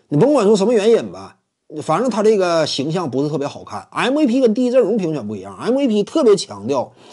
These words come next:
就你的个人表现和战绩啊两方面呢，他俩得这个紧密相连。至于说灰熊队其他的呢，那些人他星光都不够，也无缘争夺M V P。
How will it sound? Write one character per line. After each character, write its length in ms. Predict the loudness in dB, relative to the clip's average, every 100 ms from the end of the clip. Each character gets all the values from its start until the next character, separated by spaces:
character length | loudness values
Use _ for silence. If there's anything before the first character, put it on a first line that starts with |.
| -20 -20 0
就 100 | 2
你 140 | 4
的 80 | 2
个 180 | 4 4
人 140 | 4
表 180 | 2 0
现 160 | -4 -4
和 280 | -2 -4 -6 -20 _
战 240 | -2 0
绩 240 | 0 2 0
啊 100 | 0
两 260 | -6 -6 -4
方 160 | -4
面 240 | -2 -2 -4
呢， 60 | -8
他 140 | -4 0
俩 200 | 2 0
得 160 | -2
这 140 | -2 -2
个 140 | -2
紧 240 | -6 -8 -4
密 200 | -2 0
相 240 | -2 -6
连。 360 | -8 -10 -12 -14 _ _ 2
至 120 | 4
于 20 | 6
说 100 | 4
灰 160 | 4
熊 120 | 4
队 120 | 4 2
其 160 | 2
他 280 | 0 0 -2
的 80 | -4
呢， 260 | -4 -6 -8
那 160 | -2 2
些 140 | 2
人 120 | 2
他 80 | 0
星 280 | -2 0 0
光 120 | 0
都 120 | 0
不 160 | -2 -2
够， 240 | 0 0 -2
也 160 | -4
无 240 | -2 2 2
缘 160 | 2
争 140 | 0 -2
夺 100 | -2
M 140 | -4
V 80 | -6
P。 200 | -8